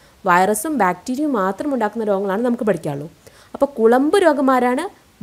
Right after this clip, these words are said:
വൈറസ് ആണ്. ആന്ത്രാക്സും അകിട് വീക്കും ആരാണ് ഉണ്ടാക്കുന്നത്? ബാക്ടീരിയ ആണ്. ഓക്കെ, ഇനി നമുക്ക് ചില സസ്യരോഗങ്ങളെക്കുറിച്ച് പഠിക്കാം.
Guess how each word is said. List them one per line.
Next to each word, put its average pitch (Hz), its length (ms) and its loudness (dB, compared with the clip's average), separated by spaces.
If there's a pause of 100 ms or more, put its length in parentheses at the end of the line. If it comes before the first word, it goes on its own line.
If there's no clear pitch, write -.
വൈറസ് 165 440 2 (100)
ആണ്. 151 160 -4 (540)
ആന്ത്രാക്സും 208 600 -4 (220)
അകിട് 240 300 -2
വീക്കും 269 340 -2
ആരാണ് 233 220 0
ഉണ്ടാക്കുന്നത്? 233 380 -4 (420)
ബാക്ടീരിയ 214 880 2 (360)
ആണ്. 143 140 -12 (560)
ഓക്കെ, 294 200 -6 (680)
ഇനി 359 160 0
നമുക്ക് 330 240 -2
ചില 277 100 -2 (120)
സസ്യരോഗങ്ങളെക്കുറിച്ച് 208 880 0
പഠിക്കാം. 143 280 -8